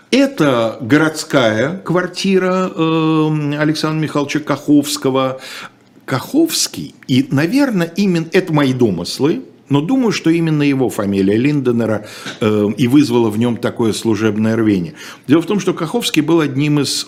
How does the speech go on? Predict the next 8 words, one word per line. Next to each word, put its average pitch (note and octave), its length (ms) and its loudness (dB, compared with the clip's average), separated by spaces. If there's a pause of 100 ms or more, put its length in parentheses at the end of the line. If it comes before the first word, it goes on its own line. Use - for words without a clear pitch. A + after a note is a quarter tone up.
(120)
очень F3 420 2
близких A2 720 -2
к - 60 -12
Суворову G2+ 760 2
людей E2+ 400 -2
в - 80 -12
свое F#2 360 -2
время. D#2+ 400 -6